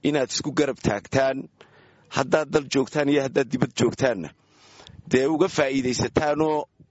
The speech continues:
dhulkiina idiin barakoobaya, ee, idiin lacagoobaya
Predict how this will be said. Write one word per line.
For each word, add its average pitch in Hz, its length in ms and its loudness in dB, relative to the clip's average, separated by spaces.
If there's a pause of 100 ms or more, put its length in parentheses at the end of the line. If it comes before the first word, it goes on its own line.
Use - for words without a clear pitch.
(120)
dhulkiina 143 480 0
idiin 143 320 -2 (360)
barakoobaya, 135 800 2 (680)
ee, 120 340 2
idiin 139 340 2
lacagoobaya 135 760 2